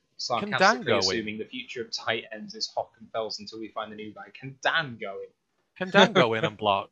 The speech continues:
Speaker 1: I mean,
Speaker 2: <laughs> Jesus
Speaker 1: you know,
Speaker 2: Christ.
Speaker 1: that's, that's why we've got all these coaches who used to play, isn't it? Just some extra depth on the team if we need 'em.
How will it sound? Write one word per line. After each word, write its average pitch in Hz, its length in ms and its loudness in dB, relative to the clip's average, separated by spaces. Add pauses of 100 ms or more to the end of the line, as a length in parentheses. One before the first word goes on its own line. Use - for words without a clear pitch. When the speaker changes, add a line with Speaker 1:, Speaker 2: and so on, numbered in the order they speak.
Speaker 1:
I 131 80 -2
mean, 131 220 -6
Speaker 2:
<laughs> 131 160 -6
Jesus 139 80 -4
Speaker 1:
you 160 80 2
know, 123 180 -2
Speaker 2:
Christ. 92 560 -10
Speaker 1:
that's, 156 180 -2
that's 165 220 2
why 165 200 4
we've 151 200 -2
got 156 160 0
all 147 100 -4
these 139 220 -8
coaches 147 420 -6
who 123 60 -14
used 127 200 -14
to 117 60 -14
play, 151 320 0
isn't 104 220 -18
it? 101 140 -12
Just - 180 -16
some 120 140 -14
extra - 280 -14
depth 135 300 -6
on 107 140 -8
the 107 80 -14
team 120 280 -18
if 95 140 -20
we 104 80 -16
need 117 240 -16
'em. 85 80 -20